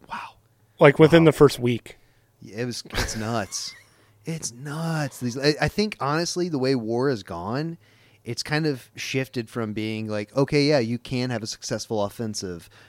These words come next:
Speaker 1: to, "Nope, we're going back to World War One defensive wars because that's just, that's the way war is fought now. The way technology is, it's so much easier to defend."
Speaker 2: Uh, it may be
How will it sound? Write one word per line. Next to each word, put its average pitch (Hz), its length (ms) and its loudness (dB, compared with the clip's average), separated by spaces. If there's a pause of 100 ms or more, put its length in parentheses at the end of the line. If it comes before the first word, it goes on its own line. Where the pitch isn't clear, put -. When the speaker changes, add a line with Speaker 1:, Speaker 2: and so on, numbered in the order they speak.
(100)
Speaker 1:
to, 104 200 -8
"Nope, 107 460 2
we're 139 180 2
going 151 260 2
back 127 200 2
to 117 80 -10
World 127 320 0
War 131 260 2
One 107 560 -2
defensive 123 640 -4
wars 113 440 0
because 110 360 -10
that's 104 240 -8
just, - 320 -10
that's 101 260 -14
the 117 80 -8
way 107 280 -4
war 107 360 -2
is 113 140 -6
fought 151 280 0
now. 101 220 -4
The 107 80 -4
way 117 100 -2
technology 123 800 -4
is, 98 340 -6 (440)
it's 120 180 -6
so 131 340 -4
much 131 220 -6
easier 107 380 -6
to 107 100 -10
defend." 85 540 -14 (340)
Speaker 2:
Uh, 160 180 4
it 170 200 0 (160)
may 165 240 10
be 143 340 4